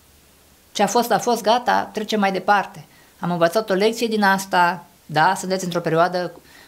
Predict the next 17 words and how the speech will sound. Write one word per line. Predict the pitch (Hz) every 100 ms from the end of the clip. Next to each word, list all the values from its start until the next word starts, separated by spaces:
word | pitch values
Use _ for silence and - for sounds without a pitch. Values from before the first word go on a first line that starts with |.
| _ -
conotații | 165 156 175 185 170
karmice, | 180 196 175 151
nu | 147
uitați, | 160 156 151 151
trece | 156 165
nodul | 160 165
nord | 160 175
pe | 165
la | 151
voi | 165
prin | 165 147
zodie. | 160 190 147 147 - - - - -
Deci | 156
foarte | 190 185 240
posibil | 196 196 247 240
pentru | 196 180 175
unii | 240 233 190 202